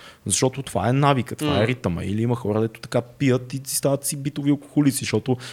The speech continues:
Speaker 1: са свикнали да опукват едно шише ракия или водка или нещо такова сериозно вечер след работа. И това е ритуал, това е нормално.
Speaker 2: М.
Speaker 1: Или, да кажем, има хора, които, а, а, имат навика да се приберат и напълно автоматично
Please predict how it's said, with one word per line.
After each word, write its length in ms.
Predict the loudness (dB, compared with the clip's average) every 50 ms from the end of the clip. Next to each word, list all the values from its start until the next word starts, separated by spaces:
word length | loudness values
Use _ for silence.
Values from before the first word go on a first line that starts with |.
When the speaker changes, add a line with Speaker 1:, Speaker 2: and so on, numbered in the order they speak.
| -14 -10
Speaker 1:
са 140 | -6 -2 -2
свикнали 320 | -2 0 0 2 2 2
да 80 | 2 0
опукват 480 | 0 -2 -4 0 2 0 0 2 2
едно 160 | 2 2 2
шише 300 | 2 0 0 0 2 2
ракия 340 | 0 0 -2 0 2 4 4
или 180 | 4 2 2 0
водка 340 | 0 -2 -2 -2 -4 -4 -2
или 120 | 0 0
нещо 220 | 0 0 -2 -4
такова 240 | -6 -6 -2 -2 0
сериозно 520 | 0 0 -2 -2 -4 -6 -4 -2 -2 -2 2
вечер 340 | 4 6 6 6 4 0
след 280 | -2 -2 -4 -4 -2 2
работа. 380 | 4 4 4 4 2 -2 -6 -10 -12 -16 -20 -20 -20 -18 -10 -8
И 60 | -6
това 260 | -2 0 0 2 4
е 140 | 4 2 2
ритуал, 540 | 0 0 0 0 0 2 4 6 6 6 6
това 240 | 4 0 -2 -2 0
е 40 | 2
нормално. 520 | 2 2 2 4 4 4 4 4 2 0
Speaker 2:
М. 200 | 0 -2 -2 -4 -6 -8 -12 -16 -16 -6 -2
Speaker 1:
Или, 300 | 0 0 2 2 2 2
да 100 | 0 0
кажем, 420 | 0 2 2 2 2 0 0 0
има 280 | 2 2 2 2 0 -2
хора, 280 | -2 -2 -2 -2 -2
които, 600 | -2 -2 -2 -2 -2 -2 0 0 2 2 2 2
а, 500 | 0 -2 -4 -2 0 0 2 2 0 0 -4 -8 -14 -20 -20 -20 -20 -20 -16 -10 -8
а, 140 | -6 -6 -6 -6 -8 -12 -14 -18 -20 -20 _ _ _ _ _ _ 2
имат 360 | 4 6 8 6 6 4 2 0
навика 500 | 0 2 2 0 -2 -4 -4 -2 -2 -2
да 120 | 0 0
се 140 | 0 0 -2
приберат 520 | -4 -4 -4 -2 0 0 0 0 -2 0
и 40 | 0
напълно 400 | -2 -2 0 0 0 2 2 2
автоматично 840 | 0 0 -2 -4 -4 -4 -4 -4 -6 -6 -6 -2 -2 -2 -2 -2